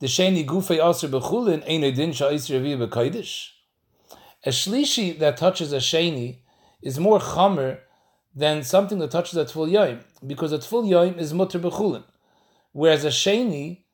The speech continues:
is Aser B'Chulin. A Sheni, which is, which is, uh, Chulin meaning over here, Meiser Sheni. A she-, a Sheni, which is Meiser, is Aser B'Achila. So a Shlishi Abba Machmas Sheni is coming from a more Chomer de Getumah.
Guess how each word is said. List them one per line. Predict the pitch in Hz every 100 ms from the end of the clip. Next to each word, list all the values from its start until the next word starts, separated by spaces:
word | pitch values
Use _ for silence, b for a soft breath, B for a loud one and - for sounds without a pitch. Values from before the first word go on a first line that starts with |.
| _ _ _ -
is | 143
Aser | 226 233 175
B'Chulin. | 135 127 127 117
A | 117
Sheni, | - 202 226 160
which | 143 131 147
is, | 135 131 143
which | 139 131
is, | 131 -
uh, | 139 143 131 123
Chulin | - 175 170 160
meaning | 160 151
over | 143
here, | 135 139
Meiser | 131 131 135
Sheni. | 180 175 139 127
A | 123
she-, | 180 185
a | 165
Sheni, | 135 190 220 190
which | 165 143
is | 160 143 127 B B B B
Meiser, | 151 147 143 123 156 165
is | 156 175
Aser | 170 185
B'Achila. | 180 180 233 156 110 _ b b b b
So | - 151
a |
Shlishi | 127 240 262 220
Abba | 165 185
Machmas | 185 180 165
Sheni | 151 127 202 233 165
is | 135
coming | 175 180 147
from | 175 165
a | 160
more | 214 247
Chomer | - 151 139 131
de |
Getumah. | 117 120 123 104 90